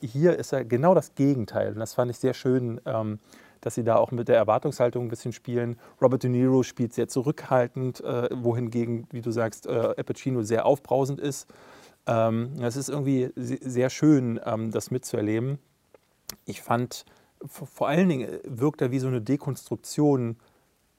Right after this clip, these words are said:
des Mafia-Films. Also wenn du Goodfellas mal vergleichst mit dem hier, Goodfellas ist die ganze Zeit so ein Abfeiern von,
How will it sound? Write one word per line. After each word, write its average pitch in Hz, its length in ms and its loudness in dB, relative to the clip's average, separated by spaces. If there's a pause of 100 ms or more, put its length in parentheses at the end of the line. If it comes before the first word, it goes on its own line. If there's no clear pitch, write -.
(100)
des - 180 -2
Mafia-Films. 113 800 -4
Also 110 320 -2
wenn 127 140 -2
du 123 360 0
Goodfellas 143 480 2
mal 120 140 -2
vergleichst 117 560 2
mit 110 160 -6
dem 113 160 -4
hier, 104 80 -6
Goodfellas 139 400 0
ist - 100 -12
die 123 80 -10
ganze 143 240 -4
Zeit 120 260 -4
so 123 140 -4
ein 110 180 -4 (220)
Abfeiern 127 800 2
von, 113 320 0